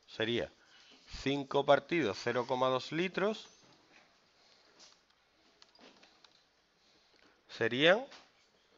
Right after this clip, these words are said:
veinticinco gramos por litro de agua, ¿vale? Eso estaría asqueroso, pero asqueroso, asqueroso.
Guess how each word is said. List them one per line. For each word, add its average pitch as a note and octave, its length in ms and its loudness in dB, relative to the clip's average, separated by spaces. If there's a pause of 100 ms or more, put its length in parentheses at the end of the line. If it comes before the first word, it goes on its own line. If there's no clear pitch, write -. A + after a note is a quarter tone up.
(280)
veinticinco B2 1040 0
gramos G3 460 6
por B2 240 -2
litro A2+ 340 -2
de G#2+ 140 2
agua, D#2+ 280 0 (320)
¿vale? E3+ 240 2 (720)
Eso - 140 -20
estaría A#2+ 560 0
asqueroso, A#2 480 -6 (880)
pero A2+ 180 2
asqueroso, A2 480 0
asqueroso. D#3 500 -4